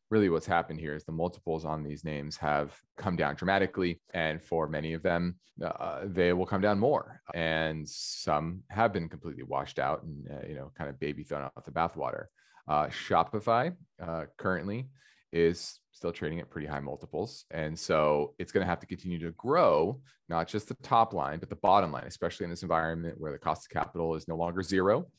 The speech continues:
You are going to need businesses that make profit, make positive cash flow, and aren't out there just issuing shares. And so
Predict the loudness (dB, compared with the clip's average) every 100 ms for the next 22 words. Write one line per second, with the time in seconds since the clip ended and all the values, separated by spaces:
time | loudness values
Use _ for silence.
0 | -20 _ _ -2 2 2 2 0 -2 -2
1 | -4 -4 -4 -4 -2 -2 -4 -4 -4 -2
2 | 0 2 0 -4 _ -4 -2 -4 -8 _
3 | 4 4 4 -2 -4 _ _ -6 -6 -2
4 | 2 2 0 -2 2 2 0 -2 -2 -4
5 | -10 _ _ -4 0 2 2 0 0 2
6 | 4 2 0 -4 -6 -2 0 2 0 0
7 | 0 0 0 -8 -12 -12 -4 -4 0 4
8 | 6 4 0